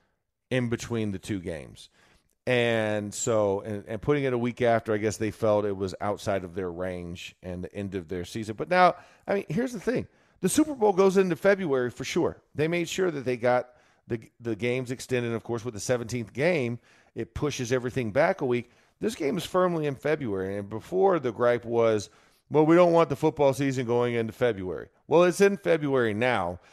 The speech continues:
So I don't know why you wouldn't at least have tried the thought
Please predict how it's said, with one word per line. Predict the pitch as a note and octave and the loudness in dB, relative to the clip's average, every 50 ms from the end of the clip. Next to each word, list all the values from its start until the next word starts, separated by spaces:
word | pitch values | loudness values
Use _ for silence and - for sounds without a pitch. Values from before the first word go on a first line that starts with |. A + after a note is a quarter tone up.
| _ _ | _ _
So | - - - | -8 -8 -4
I | - C#3+ D#3+ | -2 0 0
don't | E3 E3 D#3 | 0 0 0
know | D3 C#3 C3 - - _ _ _ _ _ | 0 -2 -2 -4 -8 _ _ _ _ _
why | C3 C3 B2+ B2 A#2 - _ | -4 -4 -4 -6 -10 -14 _
you | A#2+ A#2 A2 A#2 | -14 -8 -8 -8
wouldn't | A#2 G#2+ A2 A#2+ A#2+ A2+ A2 A2+ G2 - _ _ _ _ _ _ | -6 -4 -4 -4 -4 -4 -6 -10 -10 -12 _ _ _ _ _ _
at | B2 G#2+ | -8 -4
least | B2+ D3 D#3 - | -4 -4 -2 -2
have | D3 A#2 - - | -4 -6 -6 -10
tried | - - C#3 C3+ C3+ C3+ C3 A2+ | -4 0 4 4 4 4 2 0
the | A2 G#2 | -4 -6
thought | - - - C#3 C3+ B2+ A#2 G#2+ G2+ - - | -6 -4 2 4 6 6 6 4 2 0 -4